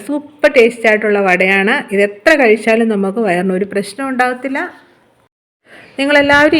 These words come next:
ഈ രീതിയിൽ വടയൊന്ന് തയ്യാറാക്കി നോക്കണം. എന്നിട്ട് നിങ്ങളുടെ അഭിപ്രായങ്ങളൊക്കെ കമൻ്റായിട്ട് അറിയിക്കുകയും ചെയ്യണം. ഈ വീഡിയോ ഇഷ്ടപ്പെട്ടെങ്കിൽ തീർച്ചയായിട്ടും ഒന്ന് ലൈക്ക് ചെയ്യണം.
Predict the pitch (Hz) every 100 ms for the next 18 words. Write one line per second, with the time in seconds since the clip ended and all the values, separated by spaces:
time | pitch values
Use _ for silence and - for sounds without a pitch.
0 | 262 247 233 226 240 269 196 190 214 220
1 | 196 185 196 202 208 185 185 214 370 -
2 | - - _ _ _ - - - _ _
3 | _ 226 247 285 285 269 269 226 240 247
4 | 254 254 247 339 277 294 190 196 190 196
5 | 185 190 185 202 208 208 196 220 339 -
6 | - - _ _ - - 285 311 302 302
7 | 302 285 285 285 302 240 226 240 302 294
8 | 269 233 208 196 - 196 220